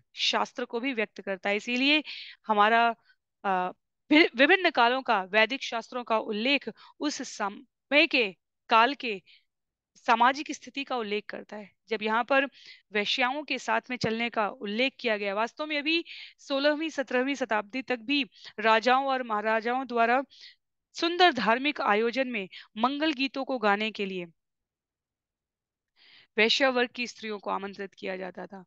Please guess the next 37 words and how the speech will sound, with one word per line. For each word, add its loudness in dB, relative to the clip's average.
तो -4
प्रत्येक 2
वस्तु -4
या 6
प्रत्येक 0
स्थिति -2
या 6
प्रत्येक -2
घटना -4
केवल -4
काम -2
वासना -2
से -6
संबंधित -10
नहीं -4
हुआ -6
करती -8
थी। -6
यदि 0
सुंदर 0
साज 2
सामग्रियों -4
का, 2
बंधनवारों 4
का, 0
राजसी 4
सामानों 0
का, 0
बहुमूल्य -2
वत-, -4
रत्नों 0
का 2
उल्लेख 0
किया 4
जा 4
रहा 0
है, -4